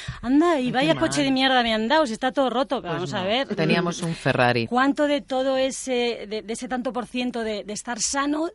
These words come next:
Speaker 1: mm, <clears throat> adquieres tú la responsabilidad, ¿no? ¿Cuánto responsable eres de todo, de todo eso que haces? Porque si al final estás enfermo y, y tienes un montón de síntomas, tienes dolor,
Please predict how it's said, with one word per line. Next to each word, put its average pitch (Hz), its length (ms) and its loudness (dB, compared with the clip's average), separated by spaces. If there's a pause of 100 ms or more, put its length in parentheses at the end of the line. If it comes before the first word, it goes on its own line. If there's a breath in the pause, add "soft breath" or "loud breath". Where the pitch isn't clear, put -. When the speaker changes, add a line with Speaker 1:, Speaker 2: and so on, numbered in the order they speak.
Speaker 1:
mm, 202 460 -4 (200)
<clears throat> 233 460 6
adquieres 220 340 -4
tú 269 80 -8
la 262 80 -4
responsabilidad, 190 720 -10
¿no? 233 200 -8
¿Cuánto 220 240 -6
responsable 196 500 -4
eres 180 200 -2
de 175 100 -6
todo, 170 420 -6 (260 loud breath)
de 220 120 -2
todo 220 140 4
eso 214 180 2
que 202 140 2
haces? 233 340 2
Porque 180 180 -8
si 196 100 -8
al 180 80 -8
final 190 280 -4
estás 190 240 -8
enfermo 190 560 -2 (280 loud breath)
y, 208 300 -6
y 202 60 -8
tienes 196 160 -2 (140)
un 202 80 -4
montón 196 320 -2
de 185 80 -2
síntomas, 190 500 -2
tienes 185 240 -4
dolor, 202 400 -4